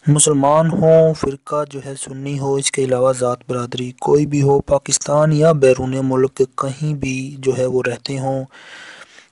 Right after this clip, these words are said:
तो वो जो है अपनी तमाम तर तफसीलात के साथ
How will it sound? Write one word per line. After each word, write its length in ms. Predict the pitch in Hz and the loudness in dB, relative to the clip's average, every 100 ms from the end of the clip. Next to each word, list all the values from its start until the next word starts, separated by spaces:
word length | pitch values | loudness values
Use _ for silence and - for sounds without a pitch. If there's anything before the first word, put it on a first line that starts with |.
| - | -2
तो 60 | |
वो 300 | 139 151 160 | 4 6 6
जो 100 | 160 | 4
है 100 | 156 | 4
अपनी 240 | 160 165 160 | 4 2 -2
तमाम 300 | 151 147 151 | -2 -4 0
तर 100 | 156 | 0
तफसीलात 500 | 147 135 143 139 135 | -2 -6 2 2 2
के 140 | - | 0
साथ 460 | 135 135 131 135 | 0 2 4 4